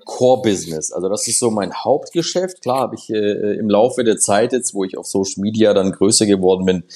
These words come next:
kamen noch ein paar Dinge dazu. Aber so mein Hauptgeschäft, mein Core-Geschäft sind Immobilien an- und Verkauf. Warum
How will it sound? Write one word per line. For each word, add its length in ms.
kamen 320
noch 180
ein 140
paar 220
Dinge 240
dazu. 420
Aber 160
so 160
mein 240
Hauptgeschäft, 640
mein 120
Core-Geschäft 600
sind 160
Immobilien 520
an- 240
und 240
Verkauf. 720
Warum 800